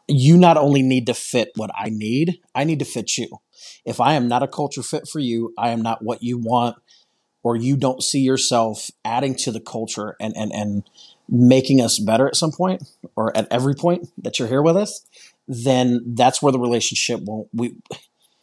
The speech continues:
it, it's not about that relationship build at that time anymore. So I think absolutely those questions are, are more than relevant. I think if they're not asking those questions, then they're doing it wrong.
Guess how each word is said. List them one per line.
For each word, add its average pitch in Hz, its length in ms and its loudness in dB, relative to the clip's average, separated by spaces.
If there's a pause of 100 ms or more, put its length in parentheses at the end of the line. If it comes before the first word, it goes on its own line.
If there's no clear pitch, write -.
(240)
it, 131 160 0
it's 127 220 0
not 135 180 6
about 127 320 0
that 110 140 -14
relationship 117 560 -14
build 101 180 -14
at - 80 -16
that - 220 -14
time 185 240 -4
anymore. 101 280 -8
So - 140 -2
I 143 120 2
think 151 340 0
absolutely 135 580 0
those 117 180 -2
questions - 520 -2 (400)
are, 110 340 -2
are 107 180 -6
more 127 500 2
than 123 180 -2
relevant. 139 480 0 (440)
I 123 120 2
think 127 200 -2
if 117 140 -4
they're 110 140 -4
not 120 360 0
asking 127 420 -2
those 110 180 -4
questions, 110 580 -4
then 104 200 -6
they're 101 120 -6
doing 104 360 -2
it - 100 -4
wrong. - 300 -4